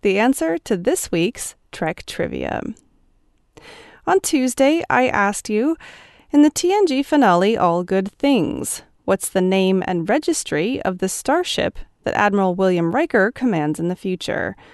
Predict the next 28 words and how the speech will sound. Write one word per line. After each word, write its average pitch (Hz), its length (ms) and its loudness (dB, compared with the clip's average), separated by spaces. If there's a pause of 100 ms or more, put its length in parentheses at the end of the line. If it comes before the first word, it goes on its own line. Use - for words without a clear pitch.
(540)
The 190 200 4
answer? 240 340 -2 (640)
It's - 260 -6
the - 180 -4
Enterprise, 180 840 -2 (260)
N 294 180 6
C 330 220 0
C 285 400 -2 (160)
one 240 240 2
seven 277 380 0
oh 247 140 2
one 190 440 -2 (120)
D. - 360 -4 (440)
It 170 100 -6
did 190 200 -4
get 180 140 2
a 170 40 -2
couple 190 280 0
of 180 80 0
upgrades, 196 600 0
though, 214 320 2 (420)
in 185 120 0
the 180 80 -2
form 170 320 0
of 156 100 -4
a 160 200 0
third 170 480 -2
nacelle 226 640 0